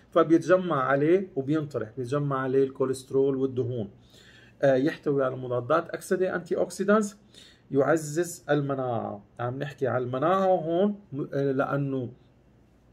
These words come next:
يحتوي على البنسلين اللي هو أول تقريبًا أنتي بايوتيك اكتشف. آه، مخفض للسعرات الحرارية.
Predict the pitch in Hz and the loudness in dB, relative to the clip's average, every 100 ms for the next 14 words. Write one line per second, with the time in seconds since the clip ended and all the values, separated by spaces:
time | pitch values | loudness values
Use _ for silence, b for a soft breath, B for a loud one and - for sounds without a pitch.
0 | 160 143 - 127 120 117 110 - 196 214 | -6 -4 -2 0 0 0 -2 4 2 2
1 | 196 180 185 160 147 151 147 151 B B | -2 0 0 0 0 2 0 0 B B
2 | B - 196 175 147 - - - 151 139 | B 6 8 8 6 4 -8 -4 -2 0
3 | 147 139 147 147 - 156 156 135 131 135 | 0 2 -2 -4 -4 -4 -2 0 2 2
4 | 135 139 143 - - 143 - 143 - - | 2 0 -4 -6 -2 -2 -2 -10 -8 -10
5 | - _ b b b b 135 131 131 131 | -14 _ b b b b 2 2 2 -2
6 | 139 - 180 156 131 131 139 135 147 139 | -6 -4 -2 0 -2 0 0 2 0 -2
7 | 143 139 139 147 160 156 | 0 4 4 2 0 0